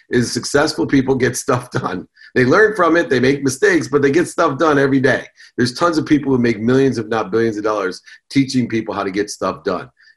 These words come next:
Hun-, if you can't get it done, put it back in your calendar, prioritize by what's most important,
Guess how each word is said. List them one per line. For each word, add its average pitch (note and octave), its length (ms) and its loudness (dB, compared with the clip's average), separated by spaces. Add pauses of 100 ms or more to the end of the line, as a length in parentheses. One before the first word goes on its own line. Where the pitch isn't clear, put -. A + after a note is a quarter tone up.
(380)
Hun-, D#3 300 -2
if B2 120 -6
you A2+ 80 -10
can't E3+ 260 0
get F#3 100 2
it D3+ 100 -2
done, C#3 240 2
put B2+ 120 -2
it A#2 80 -2
back B2+ 220 -2
in B2 60 -4
your A#2 100 -2
calendar, G#2+ 400 -2
prioritize G#2 480 -2
by G2+ 100 -4
what's G2 240 -6
most F#2+ 200 -8
important, F#2 520 -8